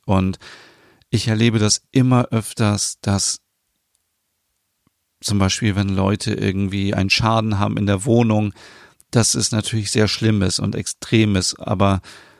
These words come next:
dass man eben auch vielleicht in dem Moment was Positives sieht und sagt, okay, die Wohnung ist halt jetzt vielleicht durch einen Wasserschaden irgendwie demoliert, aber die Wohnung ist nicht abgebrannt.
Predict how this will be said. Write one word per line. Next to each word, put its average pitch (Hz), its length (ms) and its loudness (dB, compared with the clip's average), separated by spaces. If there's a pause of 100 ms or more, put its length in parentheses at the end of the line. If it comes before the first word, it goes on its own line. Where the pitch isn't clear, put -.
(140)
dass - 200 0
man 113 140 2
eben 110 280 2
auch 107 180 0
vielleicht 104 420 -2
in 107 80 0
dem 110 120 2
Moment 104 340 0
was 107 140 0
Positives 113 680 -2
sieht 104 200 -4
und 101 160 0
sagt, 98 340 -2
okay, - 300 -4
die 98 160 -4
Wohnung 107 240 0
ist - 180 -4
halt 110 320 -2 (720)
jetzt - 460 0 (100)
vielleicht - 300 -2
durch - 140 -6
einen 101 160 -2
Wasserschaden 98 800 2
irgendwie 95 280 -2
demoliert, 101 680 0 (520)
aber 101 160 2
die 98 140 2
Wohnung 104 200 4
ist - 120 -2
nicht - 220 -2
abgebrannt. - 720 -4